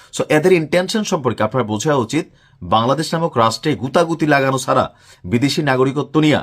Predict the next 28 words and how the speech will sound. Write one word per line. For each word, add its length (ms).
এদেশে 300
এদের 140
ইনভেস্টমেন্ট 500
নাই। 220
এদেশে 280
ধান্দা 340
করতে 280
আসে, 160
ব্যবসা 340
করতে 280
আসে, 240
আর 180
কনটেন্ট 460
বানাইয়া 320
পয়সা 260
টয়সা 220
কামানোর 340
দুরুদ্দেশ্য। 640
So 140
এগুলা 280
কইরা 460
একজন 200
মৃত 200
ব্যক্তিকে 380
নিয়ে 100
এই 60
ধরনের 180
লাড়াচাড়া, 560